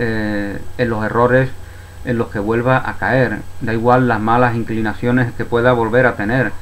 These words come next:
da igual la fe en la culpa que pueda, que pueda volver a manifestar. Aquí no hay marcha atrás. La voluntad de ser,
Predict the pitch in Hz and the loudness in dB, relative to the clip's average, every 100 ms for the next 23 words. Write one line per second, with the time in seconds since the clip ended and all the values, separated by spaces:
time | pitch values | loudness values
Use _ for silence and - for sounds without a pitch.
0 | - - - - 110 113 123 131 127 113 | -8 -12 -14 -6 -2 4 6 6 4 0
1 | - - 135 - 120 117 - 131 127 139 | -2 0 0 2 0 0 2 0 2 2
2 | 139 120 107 123 135 131 113 - 110 - | 2 2 4 4 4 2 -2 -6 -6 -2
3 | 120 127 117 110 123 127 123 110 104 95 | 0 2 0 2 2 2 -2 0 -2 -4
4 | 92 - 127 110 - - - - - 120 | -8 0 2 0 -6 -12 -10 -10 -4 0
5 | 139 139 117 107 92 92 120 131 - - | 2 2 0 -2 -6 -4 0 0 -2 -8
6 | 214 110 110 104 92 117 117 - 120 127 | -4 -4 -2 -4 0 0 0 0 0 0